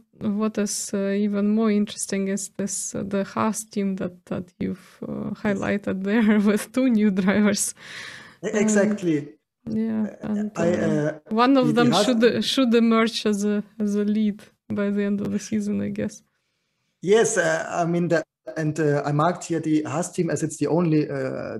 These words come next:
Speaker 2: team with, uh, two, um, new drivers. And, uh,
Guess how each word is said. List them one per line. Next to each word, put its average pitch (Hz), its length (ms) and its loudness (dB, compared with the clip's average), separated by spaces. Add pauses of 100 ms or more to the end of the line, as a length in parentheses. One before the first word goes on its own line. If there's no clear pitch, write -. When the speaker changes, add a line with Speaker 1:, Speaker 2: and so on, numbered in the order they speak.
Speaker 2:
team 175 360 2
with, 143 340 -2
uh, 135 40 -6 (120)
two, 185 380 2
um, 139 500 -2
new 180 160 4
drivers. 160 880 2 (540)
And, 156 400 -4
uh, 151 240 2